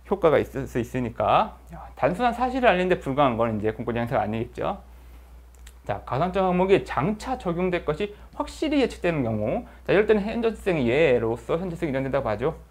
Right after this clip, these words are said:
장차 적용될 것이 확실히 예측되는 경우, 가산점 항목 공고에 다, 다른 구제 절차가 허용되는지 불확실하다고 봤죠. 그래서 불확-, 보충성 원칙 예다.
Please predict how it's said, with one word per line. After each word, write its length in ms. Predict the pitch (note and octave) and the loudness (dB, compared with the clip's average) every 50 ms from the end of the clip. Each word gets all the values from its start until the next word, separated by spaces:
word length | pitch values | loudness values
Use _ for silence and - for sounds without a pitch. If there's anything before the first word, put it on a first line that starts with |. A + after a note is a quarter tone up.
| - - - - - - - - | -20 -20 -20 -20 -20 -20 -20 -10
장차 380 | - A#2 A2 A2+ A#2+ - F#3+ G3+ | -6 -6 -4 -4 -4 -4 -4 -4
적용될 400 | - D#3 C3+ D3+ D3+ C#3 C3+ - | -2 -2 -2 -2 -2 -2 -2 -2
것이 300 | - - F#3 G3+ F#3+ - | -2 -2 -2 -2 -4 -6
확실히 380 | - E3+ - - - - E3+ F#3 | -10 -12 -12 -8 -6 -2 0 0
예측되는 480 | - - - - - - C#3+ - A#2 A2 | 0 0 -2 -6 -2 0 0 2 2 0
경우, 480 | G#2 G2+ G2 G2 G2+ A#2+ F3 C#4+ D4 - - - - - - - - - - - - - - - - | -2 -4 -4 -2 -2 -2 -2 -2 -6 -10 -16 -20 -20 -20 -20 -20 -20 -20 -20 -20 -20 -20 -20 -20 -14
가산점 540 | - - B2 C#3+ F#3 G#3 G#3+ G#3+ A3 G#3+ G3+ | -8 -6 -2 -2 0 0 0 2 2 2 2
항목 340 | G#3+ G#3+ G#3+ A3+ A#3 A3 - | 2 2 0 0 0 -2 -4
공고에 680 | - E3 E3+ F3+ F3+ E3+ F3+ F3+ E3+ E3+ F#3 F3 C#3 A#2+ | -4 -4 -2 -2 0 0 2 4 4 6 6 6 4 2
다, 240 | - G2 G2 - - | 0 -2 -4 -6 -10
다른 420 | - - - - C#3+ G#3+ A#3+ C4 B3+ | -12 -6 -2 -2 0 0 0 0 -2
구제 300 | B3+ A#3+ A3+ B3 B3 A#3+ | -2 -2 2 2 4 4
절차가 380 | A#3 A#3 A3 A3+ - A3+ A3 | 2 0 -2 -2 -2 -2 0
허용되는지 600 | A3+ A3+ A3 A3 G3+ F#3 E3+ F3 E3 E3+ F3 F3 - - - - - - | 2 0 2 2 2 2 2 0 0 -2 -2 -4 -6 -14 -20 -20 -20 -2
불확실하다고 1200 | - F#3+ F#3+ F#3 - - - B2 A#2 D3+ F#3+ F3+ - - - - - - - - F#3 F#3 E3+ D3+ | 2 2 2 2 0 -4 -4 -2 -2 -2 -4 -6 -10 -18 -20 -20 -20 -20 -18 -4 0 2 4 4
봤죠. 320 | A#2 A2+ - - C3 D#3 C#3+ A#2+ G#2+ - | 2 0 0 -2 -2 -2 -2 -4 -6 -6
그래서 240 | A2+ A2 F3 F#3+ | -6 -4 -4 -6
불확-, 300 | F#3 - C#3+ B2 C3+ C#3+ - - - - | -4 -4 -4 -4 -4 -4 -8 -18 -16 -12
보충성 300 | - B2+ - C3 C#3+ B2+ | -10 -8 -6 -2 -2 -2
원칙 240 | A2 - - F#3+ C3+ | -2 -2 -4 -4 -2
예다. 460 | A2+ A2+ A2+ A2+ A#2+ C#3 D3+ - | 0 0 0 2 2 0 0 0